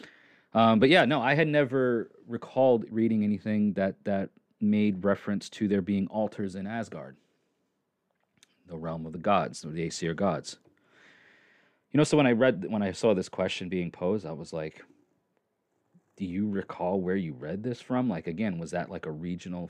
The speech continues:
folklore, um, story or, or, or something that maybe was just passed down orally that we don't have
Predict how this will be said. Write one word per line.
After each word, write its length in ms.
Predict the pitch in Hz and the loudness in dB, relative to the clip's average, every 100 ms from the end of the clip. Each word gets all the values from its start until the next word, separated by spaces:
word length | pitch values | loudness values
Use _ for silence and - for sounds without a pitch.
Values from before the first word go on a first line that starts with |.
| - | -6
folklore, 640 | 85 85 90 90 87 85 85 _ _ _ _ _ - | -4 -4 -4 -2 0 -2 -6 _ _ _ _ _ -14
um, 460 | 85 85 78 80 - _ _ _ _ _ _ _ _ _ _ _ _ | -10 -8 -10 -14 -18 _ _ _ _ _ _ _ _ _ _ _ _
story 640 | - - 92 95 104 107 | -12 -2 0 2 2 2
or, 160 | 90 87 | 0 -2
or, 360 | - 78 69 71 | -4 -8 -8 -8
or 40 | |
something 420 | - 90 - 90 | -8 -10 -8 -8
that 140 | 80 - | -6 -8
maybe 340 | 90 85 85 - _ _ _ | -8 -10 -12 -16 _ _ _
was 140 | 95 85 | -8 -6
just 160 | 85 | -8
passed 360 | - 95 90 - | -2 -2 0 -2
down 260 | 98 98 | -2 -2
orally 420 | 85 87 98 104 90 | -2 0 2 2 0
that 140 | 82 | -2
we 60 | 87 | -6
don't 200 | 85 - | -8 -10
have 480 | - 92 117 127 | -2 0 2 0